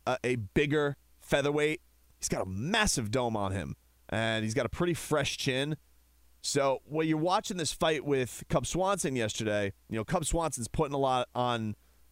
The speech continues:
on, on his head as far as shots are concerned, but you gotta think that that massive head of his, like, he could just take shots and absorb them. Like, I'm telling you, Brian Ortega has a dome on him.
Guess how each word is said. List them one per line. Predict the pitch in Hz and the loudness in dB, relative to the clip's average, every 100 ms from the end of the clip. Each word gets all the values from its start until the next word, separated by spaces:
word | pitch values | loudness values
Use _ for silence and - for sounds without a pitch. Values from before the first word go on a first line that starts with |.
| - | 0
on, | 131 127 123 120 | 2 4 0 -2
on | 117 120 | -2 0
his | 110 | 0
head | 139 143 | 0 0
as | 117 | -2
far | - 117 | 0 0
as | 107 | 0
shots | 170 156 165 | 0 0 0
are | |
concerned, | 127 107 - 104 107 | -4 -2 -2 -2 0
but | 98 107 - _ _ _ _ - _ _ _ _ | 0 -2 -2 _ _ _ _ -20 _ _ _ _
you | - | 0
gotta | 254 247 | 2 2
think | - 220 139 | 0 0 0
that | 131 120 | -2 -2
that | 135 | -4
massive | 147 170 185 160 | 0 0 0 0
head | 160 165 | 2 2
of | 139 | 0
his, | 117 98 98 | 0 -2 -4
like, | - 127 120 | -2 -2 0
he | 175 | 0
could | 170 | 0
just | 147 131 | -2 -4
take | 139 147 131 | 0 0 0
shots | - 151 147 | 0 2 2
and | 127 | -2
absorb | 101 - 143 160 110 | -4 0 2 2 0
them. | 80 | -4
Like, | 98 | -4
I'm | 135 | -4
telling | - 147 151 127 | -2 0 0 0
you, | 98 | -4
Brian | - 151 180 | 0 0 0
Ortega | 139 123 | -2 -2
has | 113 | -2
a | 98 | -2
dome | 90 90 104 123 123 117 | -2 -4 0 2 2 0
on | 95 90 | -2 -2
him. | 95 69 58 | -2 -4 -6